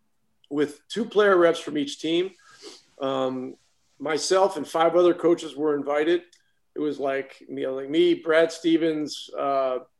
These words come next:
uh, Spoelstra, Masai Ujiri, Nick Nurse, and there, and there was one other coach. And we were there as,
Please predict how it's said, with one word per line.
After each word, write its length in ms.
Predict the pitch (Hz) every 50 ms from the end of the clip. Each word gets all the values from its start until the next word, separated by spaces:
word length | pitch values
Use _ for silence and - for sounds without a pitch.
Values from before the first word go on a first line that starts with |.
| _ _ _ _ _ _ _ _ _ _ _ -
uh, 480 | - 123 - 123 127 127 123 123 127 -
Spoelstra, 920 | - - - - 180 175 180 170 175 - - 170 170 160 156 151 143 131 - _ _ _ _ _ _ _ _ -
Masai 480 | 143 135 - - 165 170 165 165 160
Ujiri, 480 | 139 127 147 165 165 165 165 160 156 143
Nick 220 | 143 160 160 -
Nurse, 560 | 147 151 160 160 160 160 156 - - - - - - -
and 640 | - 139 139 143 143 139 139 139 139 135 131 131 135 -
there, 240 | - 139 139 143 143
and 100 | 147 143
there 100 | 143 143
was 180 | 143 143 139 147
one 180 | 147 143 143
other 160 | 143 156 175 170
coach. 440 | - - 143 156 151 143 - - -
And 120 | - 156 165
we 100 | 214 254
were 120 | 247 226
there 260 | 196 190 196 190 185
as, 320 | 170 165 165 156 - -